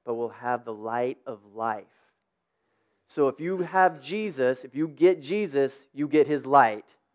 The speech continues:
and you stay out of darkness. But you only stay out of darkness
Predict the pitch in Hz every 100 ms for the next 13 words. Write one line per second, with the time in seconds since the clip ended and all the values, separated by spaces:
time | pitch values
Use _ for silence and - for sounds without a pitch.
0 | _ _ _ _ _ - 143 139 147 143
1 | 156 147 131 120 117 117 101 - 110 _
2 | - _ _ _ _ _ _ _ _ _
3 | _ _ - 170 139 - _ 135 156 190
4 | 175 175 156 143 131 156 160 156 113 113
5 | - -